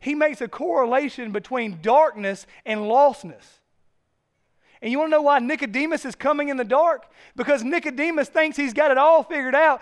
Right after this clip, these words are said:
but actually, as Nicodemus walks, he's in spiritual darkness, lost.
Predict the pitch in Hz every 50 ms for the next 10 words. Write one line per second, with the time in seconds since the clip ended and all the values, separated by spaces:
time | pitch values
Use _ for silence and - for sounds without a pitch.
0 | - - - 240 254 247 240 277 311 339 339 262 - 285 277 269 254 226 247 311
1 | 262 285 262 302 320 302 277 254 - 233 277 320 320 320 294 311 - 269 254 311
2 | 277 - - - 311 320 339 330 - - 262 262 208 240 277 320 330 262 240 254
3 | 233 - 240 254 277 330 339 294 185 - - - _ _ _